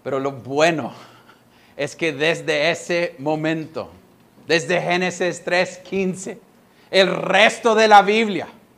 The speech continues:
es acerca de Dios redimiendo todo, restaurando todo. Él diciendo, "Lo que usted no podía hacer, yo lo voy a hacer para ustedes". ¿Cómo? Aquí nomás.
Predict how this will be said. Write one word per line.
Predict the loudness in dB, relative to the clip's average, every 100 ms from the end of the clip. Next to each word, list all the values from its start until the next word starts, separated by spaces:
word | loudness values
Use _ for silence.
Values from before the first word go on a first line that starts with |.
| _ _ _ 0
es | 2 4
acerca | 2 4 6 6 4 4
de | 2
Dios | 2 8 10 10 8 -2 -14 -16 -20 -20 _ _ _ _
redimiendo | 0 2 4 2 2 2 2 4 2 2
todo, | 4 6 6 4 2 -8 -8
restaurando | 2 6 6 8 8 10 8 8 6 6 6 2 2
todo. | 8 10 12 10 8 0 -16 -20 -20 _ _ 6
Él | 8 8 8
diciendo, | 4 4 4 6 6 4 0 -10 0
"Lo | 2
que | 6 6
usted | 4 4 6 8
no | 6 4
podía | 6 6 8 6
hacer, | 6 4 4 2
yo | 8 10 12
lo | 10 8
voy | 8 10
a | 8
hacer | 6 4 4 4
para | 6 8 8
ustedes". | 6 6 10 10 10 4 -10 0
¿Cómo? | 8 10 12 10 8 2 -18 -20 _ _ 0
Aquí | 0 4 6 8 8
nomás. | 10 8 6 0 -18 -20